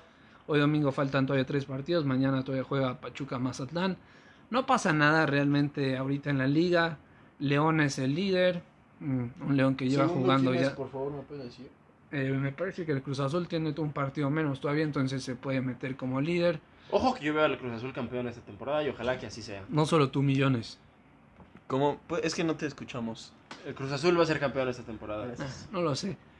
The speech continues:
Speaker 1: Eh, desafortunadamente en este torneo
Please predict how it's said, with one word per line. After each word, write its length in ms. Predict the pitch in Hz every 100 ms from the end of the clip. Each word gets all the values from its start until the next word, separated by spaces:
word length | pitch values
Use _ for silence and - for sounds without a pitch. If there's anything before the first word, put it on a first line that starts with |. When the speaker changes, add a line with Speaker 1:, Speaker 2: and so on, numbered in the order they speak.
| - - -
Speaker 1:
Eh, 320 | 139 123 117 - - 151 -
desafortunadamente 800 | 135 131 131 139 139 143 147 151
en 60 | 143
este 240 | 139 151
torneo 460 | 139 127 135 139